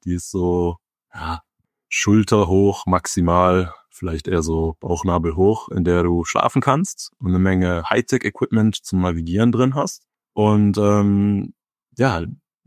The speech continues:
da hört man's eigentlich schon raus. Also es ist wirklich eine Hightech-Expedition, sprich,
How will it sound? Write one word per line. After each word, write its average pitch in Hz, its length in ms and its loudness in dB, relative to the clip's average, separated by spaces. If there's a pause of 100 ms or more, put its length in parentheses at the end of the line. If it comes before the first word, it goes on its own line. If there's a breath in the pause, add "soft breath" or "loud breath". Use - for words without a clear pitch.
(120)
da 95 160 0
hört 113 140 0
man's 113 140 0
eigentlich 110 180 2
schon 104 140 -2
raus. 98 280 2
Also 98 320 2
es 98 140 -4
ist 107 140 -4
wirklich 110 220 0
eine 98 100 2
Hightech-Expedition, 104 1000 0
sprich, 107 400 -2